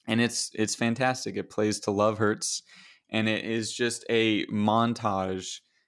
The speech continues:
of all the inevitably bad things that tend to happen at big family gatherings for Thanksgiving. Uh, there's dog pee under the Christmas tree, like I said. Someone drops a turkey. Grandma's pulling stuff out of the cat. The cat's missing the litter tray. It's, uh,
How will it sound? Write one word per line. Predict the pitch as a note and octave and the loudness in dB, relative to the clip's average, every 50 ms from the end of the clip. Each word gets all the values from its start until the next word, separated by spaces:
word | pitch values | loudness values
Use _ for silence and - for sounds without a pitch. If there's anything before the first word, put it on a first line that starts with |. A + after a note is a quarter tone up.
| _ _ - | _ _ -2
of | G#2+ G#2 G2+ G2 F#2+ - _ - | 0 0 0 0 -4 -6 _ 2
all | A2+ A2+ A#2+ A#2+ A#2 | 2 4 6 4 4
the | A2 G#2+ A2+ A2 | 2 2 0 2
inevitably | G#2+ G#2+ G#2 G#2 G2+ G#2+ G2+ G2+ F#2 G2+ G2+ G2+ G2+ | 2 2 2 2 2 2 2 2 2 2 0 0 2
bad | F2+ G2+ G2 G#2 G2+ F#2+ - | 2 2 0 0 0 -4 -4
things | - A2 G#2 G2 G2 F2+ | -4 -4 -2 -2 -4 -4
that | G#2 G2 - | -6 -6 -6
tend | - G#2+ G2+ G2 | -4 -4 -2 0
to | G2 | 0
happen | F#2+ F#2 F#2 - - G2 F#2+ F#2+ F#2+ - - | 0 0 -2 -2 -2 -2 -2 0 0 -2 -2
at | G#2+ G2 - | -4 -4 0
big | - G2+ F#2 - | 0 -2 0 0
family | - G#2 G2+ F#2+ F#2+ F#2+ | -2 -2 -2 -2 -2 -4
gatherings | F#2 F#2+ F#2+ F2+ F2+ F2+ F2+ F2+ F#2 F#2 F2+ - | -2 -2 -2 -2 -2 -4 -4 -4 -4 -4 -6 -4
for | - A2 G2+ | -2 0 0
Thanksgiving. | F#2+ F#2+ F#2 - - - A2 G2 F2 F#2 F#2 F2+ F#2+ - _ - - - - - - _ _ - | 0 0 -2 -2 -4 -2 0 -2 -2 -2 -8 -10 -14 -18 _ -20 -20 -20 -20 -20 -20 _ _ -4
Uh, | - G2+ G2 F#2+ | 0 2 2 2
there's | F#2+ F#2+ F#2 | 2 2 0
dog | F2+ - G#2+ G#2 G#2+ - | 2 4 4 4 4 2
pee | - A#2+ | 2 2
under | A2 G#2+ A2 | 4 4 4
the | G#2 | 2
Christmas | G2+ - A2 G2 - G#2+ - - | 2 0 0 -2 -2 -2 -6 -4
tree, | - G#2+ G2+ | -2 0 2
like | G2 G2 F#2+ - | 2 2 0 -2
I | G2+ | -2
said. | - - - G#2 G2 G2 F#2+ F#2+ F2 | -4 -2 -4 -2 -2 0 -2 -2 -4
Someone | - - G#2 G2+ G2 | -4 -4 -2 -2 -2
drops | G2 G2 G#2 G2 G2+ - - - | -2 0 0 0 0 0 -4 -8
a | |
turkey. | G2 - - G2+ F#2+ - - G#2 G2+ G2 F#2+ F#2 F2+ _ _ _ _ _ - - - - _ _ _ _ _ _ - | -8 -6 -6 -6 -6 -6 -6 -6 -4 -4 -4 -6 -8 _ _ _ _ _ -18 -18 -18 -18 _ _ _ _ _ _ -4
Grandma's | - G#2+ G#2+ G#2+ G#2 G2 | -2 0 0 2 0 -2
pulling | - - - A2+ G#2+ G2+ | -2 0 0 2 2 2
stuff | - - - A2 G2+ - | 0 0 0 2 2 4
out | A2 G#2+ G#2+ | 2 4 4
of | G#2 | 2
the | G#2 G#2 | 2 0
cat. | - - G#2+ G2 F#2+ F#2+ G2 F#2+ - - - - - - - - _ _ - | 0 0 2 2 2 2 2 0 -2 -4 -18 -18 -18 -18 -20 -20 _ _ -20
The | - | -14
cat's | - - G#2 G#2 - - - | -6 -4 -4 -4 -4 -4 -4
missing | G#2+ G#2 G#2 - - G#2+ | -4 -4 -4 -4 -4 -4
the | G2+ G2+ | -2 -2
litter | G2+ G2 F#2+ F#2+ F#2 | 0 0 0 -2 -4
tray. | F2+ - - G#2 F#2+ F#2 F#2 F#2+ F#2+ F#2 _ _ _ _ - - _ _ _ _ - | -6 -4 -4 -2 -2 -2 -4 -6 -8 -10 _ _ _ _ -20 -20 _ _ _ _ -6
It's, | G#2+ A#2 A2 - - - | -4 -4 -4 -4 -4 -2
uh, | C3 A#2+ A#2+ A#2 A2+ A2 A2 G#2+ G#2+ | 0 2 2 4 4 4 2 0 -2